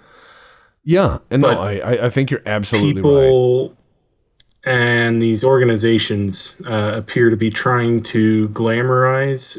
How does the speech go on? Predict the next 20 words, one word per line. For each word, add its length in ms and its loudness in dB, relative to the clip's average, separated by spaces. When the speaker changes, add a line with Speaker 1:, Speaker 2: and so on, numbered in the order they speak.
Speaker 2:
and 680 -6
make 440 -2
you 200 0
afraid, 720 0
um, 560 2
by 760 2
seizing 640 2
in 100 4
on 140 4
these 160 0
very, 640 2
uh, 340 -4
rare 560 2
scenarios 800 0
and 100 -4
other 200 -2
things 480 -4
that 240 -4
are, 500 -6
uh, 440 -6